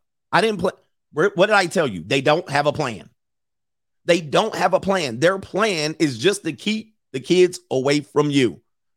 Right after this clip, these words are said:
No college plan, no retirement, no savings, no goals. They'll let the kid drop out of high school. They'll let the kid become, they'll, they become an enabler. They don't care, bro. They do not care. I've been saying this.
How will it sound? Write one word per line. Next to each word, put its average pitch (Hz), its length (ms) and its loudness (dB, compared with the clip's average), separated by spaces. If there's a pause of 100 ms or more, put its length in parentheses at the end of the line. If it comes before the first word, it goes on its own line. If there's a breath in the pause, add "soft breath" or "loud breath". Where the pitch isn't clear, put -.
No 147 240 2
college 165 500 0
plan, 156 380 -2
no 131 160 2
retirement, 147 760 -2
no 139 200 2
savings, 151 720 -4 (220 soft breath)
no 160 280 2
goals. 160 680 2 (140)
They'll 147 160 2
let 160 160 -2
the 165 60 -4
kid 170 220 2
drop 139 240 0
out 151 140 0
of 143 80 -4
high 147 140 -2
school. 147 400 -4 (100)
They'll 156 200 4
let 170 180 2
the 156 80 -6
kid 160 260 0
become, 151 420 -4 (400)
they'll, 147 280 0
they 147 140 2
become 160 260 0
an 165 80 -2
enabler. 160 560 -2 (160)
They 175 140 2
don't 247 220 -4
care, 214 300 0
bro. 180 380 2 (460)
They 185 200 2
do 196 140 2
not 196 220 2
care. 202 520 2
I've 147 140 2
been 180 140 -2
saying 196 360 0
this. 156 360 -2